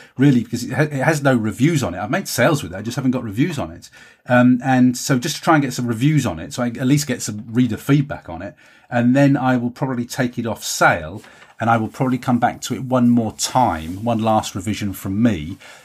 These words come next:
and then I might say to Sarah, it would need to be about June time, really,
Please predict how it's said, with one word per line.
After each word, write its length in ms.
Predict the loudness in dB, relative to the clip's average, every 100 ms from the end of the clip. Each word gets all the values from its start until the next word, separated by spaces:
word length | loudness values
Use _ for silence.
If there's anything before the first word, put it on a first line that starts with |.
| -4
and 220 | 0 2
then 320 | 4 4 2
I 240 | 0 0 4
might 460 | 6 4 2 -4
say 180 | -4 -4
to 80 | -4
Sarah, 640 | -4 0 2 2 2 0 _ _
it 200 | -16 -12
would 200 | -6 0
need 160 | 0 0
to 60 |
be 100 | -2
about 300 | 0 0 0
June 280 | 2 4 4
time, 320 | 2 0 -2
really, 400 | 0 0 -2 -8